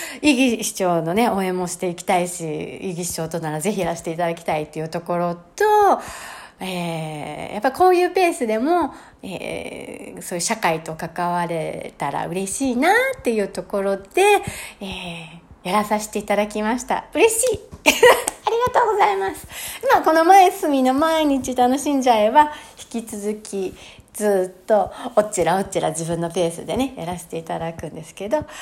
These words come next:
えー、です。はい。なので皆さんぜひ聞いてください。ダラズエフエムです。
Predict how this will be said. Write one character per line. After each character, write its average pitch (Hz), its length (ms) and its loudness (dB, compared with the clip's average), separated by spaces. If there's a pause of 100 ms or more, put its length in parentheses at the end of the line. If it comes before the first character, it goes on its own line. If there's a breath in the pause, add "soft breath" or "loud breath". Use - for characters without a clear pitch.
(300 loud breath)
え 147 540 -14 (160)
ー、 - 20 -20
で 240 140 4
す。 - 260 -2
は 208 360 4
い。 151 100 0
な 254 140 4
の 226 120 4
で 175 100 -2
皆 214 200 6
さ 190 160 2
ん 180 60 -4
ぜ 262 120 8
ひ 247 100 2
聞 220 240 -2
い 214 100 -4
て 196 100 0
く - 80 -4
だ 202 160 2
さ 220 140 6
い。 - 80 2 (280 loud breath)
ダ 214 120 6
ラ 233 160 10
ズ 240 120 6
エ 247 140 8
フ 233 120 2
エ 175 100 2
ム 156 120 -4
で 160 200 -4
す。 - 120 -12